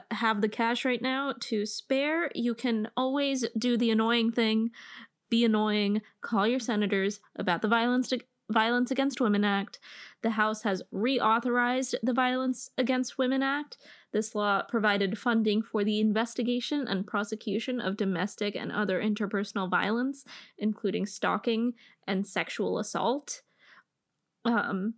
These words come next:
the bill also establishes new policies to help abuse victims remain in stable housing, which is huge. Adva-, expand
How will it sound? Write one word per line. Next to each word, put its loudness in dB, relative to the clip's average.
the 2
bill 0
also 0
establishes 0
new 2
policies -2
to -4
help -2
abuse -2
victims -2
remain 0
in -2
stable 0
housing, -2
which 0
is -6
huge. -4
Adva-, 0
expand 0